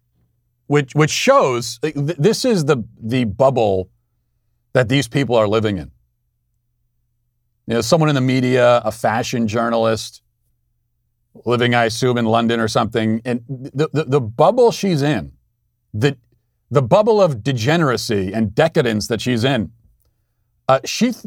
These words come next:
she didn't know that people would react negatively to that. And you know she didn't expect it because she deleted it right away. You know, if somebody says something controversial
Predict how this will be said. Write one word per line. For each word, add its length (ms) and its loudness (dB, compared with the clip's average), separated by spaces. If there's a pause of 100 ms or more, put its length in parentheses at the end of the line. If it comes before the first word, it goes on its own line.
she 280 0
didn't 280 2 (340)
know 460 2
that 240 -4
people 340 0
would 280 2 (300)
react 580 0 (480)
negatively 600 0
to 100 -4
that. 240 -6 (1400)
And 140 4
you 100 4
know 200 4
she 120 -2
didn't 160 2
expect 340 0
it 80 0
because 120 -2
she 100 0
deleted 420 2
it 100 -2
right 200 0
away. 240 -6 (2500)
You 60 4
know, 60 6
if 60 -2
somebody 280 2
says 320 0
something 600 0 (800)
controversial 960 0